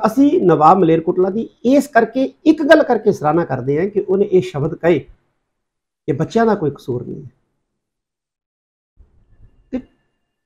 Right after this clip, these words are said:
ਫਿਰ ਜਿਹਦਾ ਕਸੂਰ ਨਹੀਂ ਹੈ ਉਹਦੇ ਹੱਕ ਦੇ ਵਿੱਚ ਅਸੀਂ ਆਵਾਜ਼ ਨਾ ਉਠਾਈਏ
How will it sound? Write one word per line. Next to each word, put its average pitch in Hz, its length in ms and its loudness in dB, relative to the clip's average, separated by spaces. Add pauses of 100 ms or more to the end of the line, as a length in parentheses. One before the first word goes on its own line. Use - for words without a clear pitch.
(120)
ਫਿਰ 214 120 0
ਜਿਹਦਾ 208 220 0
ਕਸੂਰ 214 440 0
ਨਹੀਂ 208 260 4
ਹੈ 127 140 -6 (1300)
ਉਹਦੇ 185 180 -2
ਹੱਕ 127 260 -10
ਦੇ 185 120 -10
ਵਿੱਚ 147 480 -6
ਅਸੀਂ 156 220 -8
ਆਵਾਜ਼ 120 300 -8
ਨਾ 147 80 -6
ਉਠਾਈਏ 139 460 -12